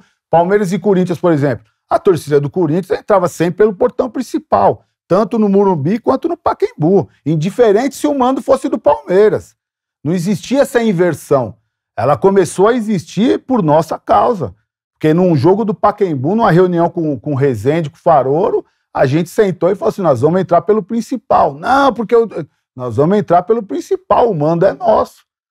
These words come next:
Nós vamos entrar, nós vamos se matar então", entendeu?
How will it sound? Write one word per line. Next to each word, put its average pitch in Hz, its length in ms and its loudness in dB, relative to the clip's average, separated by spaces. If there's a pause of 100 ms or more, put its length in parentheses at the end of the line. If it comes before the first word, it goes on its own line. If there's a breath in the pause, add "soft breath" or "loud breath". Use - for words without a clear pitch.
(100)
Nós 123 200 -4
vamos 170 180 2
entrar, 196 240 2
nós 160 220 0
vamos 151 200 -2
se 156 100 -6
matar 208 460 0
então", 208 460 -2 (400)
entendeu? 127 340 -2